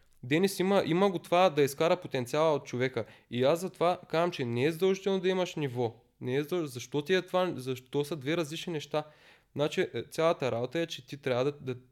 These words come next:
ти трябва първо да искаш да го работиш, второ да, да те бива, да мислиш, че ще стане. Изчакай го човека да направи малко нещо с тия деца и тогава хейтваш. Това е страшната потия, нали? Да,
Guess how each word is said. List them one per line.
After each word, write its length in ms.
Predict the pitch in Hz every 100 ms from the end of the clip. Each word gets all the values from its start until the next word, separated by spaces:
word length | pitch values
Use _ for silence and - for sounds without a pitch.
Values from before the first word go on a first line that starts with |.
| _
ти 120 | 127
трябва 180 | 135 143
първо 220 | 143 151
да 80 | 165
искаш 240 | 170 185
да 80 | 175
го 100 | 165
работиш, 360 | 131 131 143 -
второ 240 | 143 151
да, 180 | 156 151
да 240 | 123 120
те 100 | 120
бива, 340 | 113 113 131 165
да 140 | 143
мислиш, 300 | 127 131 147
че 160 | - 156
ще 160 | -
стане. 240 | - 180 180 - - _
Изчакай 400 | 123 - 120 135
го 100 | 143
човека 360 | 160 156 170 180
да 100 | 180
направи 320 | 180 175 175
малко 320 | 180 180 185
нещо 300 | 175 180 180
с 60 | -
тия 160 | 170 180
деца 280 | 160 165
и 40 | 165
тогава 340 | 170 160 175
хейтваш. 380 | 175 185 185 131
Това 160 | - 135
е 40 |
страшната 500 | 143 160 160 175 170
потия, 360 | 165 - 170 143
нали? 220 | 117 139
Да, 220 | 151 143